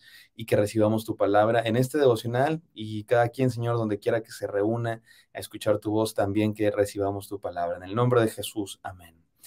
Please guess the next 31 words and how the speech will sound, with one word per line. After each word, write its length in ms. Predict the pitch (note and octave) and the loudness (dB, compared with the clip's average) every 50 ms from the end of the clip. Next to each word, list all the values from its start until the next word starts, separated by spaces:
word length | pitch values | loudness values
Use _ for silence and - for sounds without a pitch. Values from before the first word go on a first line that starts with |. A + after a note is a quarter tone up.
| - - - - - - - - _ _ | -20 -20 -20 -20 -20 -20 -20 -20 _ _
Amén, 440 | - A#2 B2 C3 C#3 C#3 C#3 C#3+ C#3+ | 4 6 8 10 10 10 10 8 6
mis 220 | C#3 C3+ B2+ - | 6 4 4 4
amados 560 | C3+ B2 B2 B2+ B2+ C3 C3 C3 B2+ B2+ - - | 4 4 6 6 8 8 8 8 6 4 0 -2
hermanos 420 | A#2 A2 A#2 A#2+ A#2+ B2+ B2 A#2 | -2 2 2 4 4 4 4 2
y 40 | A2+ | 2
hermanas. 480 | G#2+ G#2+ A2 A2+ A2+ A2+ A2+ G#2+ G#2 | 2 4 4 4 6 6 4 2 4
Gálatas 480 | G#2 B2+ C3 C#3 C#3+ - B2+ A2+ - - | 6 6 8 8 8 6 4 2 2 0
cuatro, 380 | - C3+ C3+ C3+ C3+ C#3+ C3+ A#2+ | 6 8 8 8 8 6 2 2
del 100 | A2+ A2+ | 4 2
diecinueve 400 | A2+ A2 - A#2 A#2 A#2+ A#2+ A#2+ | 2 0 0 -2 0 2 2 4
al 80 | A#2 | 4
veinte, 340 | A#2+ B2 C3 C3 B2+ B2+ A#2 | 6 4 4 4 2 0 0
dice 360 | A2+ A#2+ B2+ B2+ B2+ - C3+ B2 | 2 2 2 2 2 4 4 2
así: 400 | A2+ - - D3 C#3+ C3+ C3 - _ _ _ _ _ _ _ _ _ _ _ _ _ _ _ _ _ _ _ - - - - - - _ | 4 4 0 0 0 0 -2 -6 _ _ _ _ _ _ _ _ _ _ _ _ _ _ _ _ _ _ _ -20 -20 -20 -20 -20 -6 _
"Hijos 360 | C#3+ D#3+ D#3 F3 E3+ D#3 E3+ | 0 2 4 6 4 6 4
míos, 480 | F#3 G3 G3 E3+ C#3+ C3 - - - _ _ _ _ _ _ _ | 4 2 2 0 -2 -6 -10 -14 -20 _ _ _ _ _ _ _
por 200 | C#3 C3+ C3 C3 | 6 6 6 6
quienes 380 | - D3 C#3 C#3+ C#3 C3 B2 | 4 2 4 4 4 4 6
de 120 | C3 C3 B2+ | 6 8 8
nuevo 520 | B2+ C3 C#3+ D#3+ E3+ F3 F3 E3+ F3 E3+ | 8 8 10 10 10 10 10 8 6 4
sufro 480 | E3 - D#3+ D#3+ D#3 C#3 - D#3+ D3+ C3+ | 4 2 0 0 0 0 0 0 2 6
dolores 640 | B2+ A#2+ A#2 A#2+ B2+ C3 C3+ C3+ C3+ C3 C3 B2 | 6 6 6 8 8 8 10 10 8 6 6 4
de 100 | A#2 A2 | 2 -2
parto 640 | A2 A2 A#2 A#2 A#2 A#2 A#2 A#2+ - A#2 A2+ A2 - - - _ _ | 2 6 10 10 10 10 8 2 -2 -2 -2 -4 -8 -16 -20 _ _
hasta 320 | - A2+ G#2+ - - G#2+ - | -6 -6 -2 2 2 2 2
que 160 | - G#2 G#2+ | 2 -2 0
Cristo 400 | - C3+ C3+ C3 C3 - - A#2+ | 2 2 2 2 0 0 -2 -2
sea 320 | - - C3+ C3 B2+ C3 | 0 6 8 10 10 8
formado 500 | C3 - B2+ A#2 A2+ A2+ A#2+ B2 B2+ B2+ | 8 4 0 2 2 4 4 6 6 6
en 80 | C3 C3 | 4 6
vosotros. 800 | C3 B2+ B2 - - D#3+ D#3+ E3 D#3+ E3 D#3 D3 C3 - - - | 4 4 4 4 4 6 6 6 4 0 -2 -2 -4 -8 -12 -18